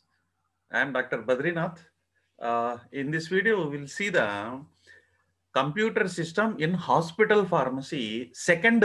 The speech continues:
part. See, I have already made first part and I have already explained, uh, applications or uses, patterns of computer, how you are using.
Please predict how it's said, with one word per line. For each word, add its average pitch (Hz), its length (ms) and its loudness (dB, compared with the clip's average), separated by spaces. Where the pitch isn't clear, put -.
part. 98 240 2
See, 175 200 2
I 135 160 8
have 175 180 6
already 185 380 8
made 175 300 6
first 143 320 2
part 165 380 4
and 123 100 2
I 139 100 8
have 160 260 4
already 170 260 4
explained, 160 640 4
uh, 113 440 4
applications 156 960 0
or 123 160 0
uses, 156 640 0
patterns 165 560 4
of 160 240 2
computer, 151 600 0
how 156 260 2
you 151 140 0
are 143 120 4
using. 139 440 -2